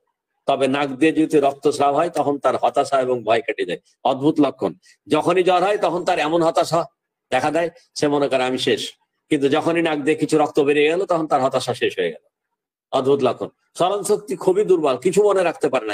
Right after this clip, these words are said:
স্থান ভুলে যায়, এমনকি নিজের বাড়িও চিনতে পারে না। আরেকটা দারুণ লক্ষণ আছে, বাস, প্রাইভেট কার, ট্রেন, বিমান, লঞ্চ ইত্যাদি যানবাহনে চড়তে ভয় পায়। এই যে যানবাহনে চড়তে বা, আহ, গাড়িতে চড়তে ভয় পায়,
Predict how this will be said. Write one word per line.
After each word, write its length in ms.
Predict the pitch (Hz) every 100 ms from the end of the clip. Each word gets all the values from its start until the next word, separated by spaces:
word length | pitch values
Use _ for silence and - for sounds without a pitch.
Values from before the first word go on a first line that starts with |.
| 156
স্থান 300 | 175 190 190
ভুলে 200 | 175 180
যায়, 140 | 139 - _
এমনকি 400 | 143 170 175 170
নিজের 320 | 170 180 190
বাড়িও 360 | 147 - 180 185
চিনতে 240 | 156 135
পারে 200 | 107 90 _
না। 80 | _ _ _ _ _ _ _ _ _ _ _ _ _ _ _ _ _
আরেকটা 420 | - 139 139 151 135
দারুণ 340 | 127 131 135
লক্ষণ 300 | 123 - 120
আছে, 240 | 98 - - _
বাস, 480 | 87 131 139 147 - -
প্রাইভেট 380 | - 135 135
কার, 240 | - 139 139
ট্রেন, 560 | - 135 135 139 139 123
বিমান, 340 | 135 131 135
লঞ্চ 440 | 131 131 135 135 151
ইত্যাদি 360 | 147 139 127 123 -
যানবাহনে 440 | 113 123 127 131 175
চড়তে 300 | 143 - 113
ভয় 220 | 107 98
পায়। 200 | - - _ _ _ _ _ _ _ _ _ _ _ _ _ -
এই 180 | 143 156
যে 120 | 170
যানবাহনে 460 | 151 156 160 170 165
চড়তে 280 | 170 170
বা, 120 | 143 139
আহ, 520 | 127 127 120 113 110
গাড়িতে 300 | 135 143 151
চড়তে 300 | 160 - 135
ভয় 240 | 131 151
পায়, 200 | 139 117